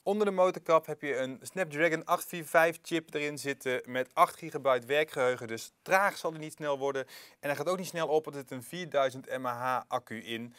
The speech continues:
Dat is net zoveel als de Samsung telefoon, dus dat gaat allemaal prima. Ik heb de camera's even getest. Ja, het, heel bijzonder is het allemaal niet. Het, eh, topt niet aan de telefoons van, eh, Apple of van Google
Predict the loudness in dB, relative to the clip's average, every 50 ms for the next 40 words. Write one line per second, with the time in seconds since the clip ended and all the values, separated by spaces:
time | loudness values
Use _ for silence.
0 | -20 -20 _ _ -16 -12 -8 -8 -8 -8 -6 -4 -2 -2 -2 -2 -4 -10 -6 -2
1 | -2 -2 -2 -4 -10 -12 -12 -10 -10 -8 -10 -8 -8 -6 -6 -6 -6 -8 -12 -12
2 | -12 -12 -10 -10 -8 -6 -4 -4 -6 -6 -6 -8 -8 -8 -8 -10 -12 -16 -20 -20
3 | -8 -4 -2 -2 -2 2 4 6 6 6 4 4 2 4 4 2 2 0 -6 -4
4 | 0 2 2 2 0 -4 -8 -8 -10 -14 -18 -20 -20 _ 0 2 2 2 2 -2
5 | -6 -10 -10 -6 -4 -2 0 0 2 2 2 2 0 -2 -4 -2 0 0 0 0
6 | 0 -2 -2 -2 2 2 4 4 4 2 -2 -4 -6 -8 -8 -10 -12 -12 _ _
7 | _ _ -2 0 0 0 -2 -4 -4 -4 -4 -4 -6 -8 -8 -8 -8 -8 -4 -4
8 | -4 -4 -4 -8 -8 -10 -10 -8 -4 0 0 0 0 -2 -6 -10 -8 -6 -6 -6
9 | -6 -8 -12 -10 -6 -6 -6 -4 -4 -4 -4 -6 -10 -12 -14 -14 -8 -6 -6 -4
10 | 0 0 2 2 0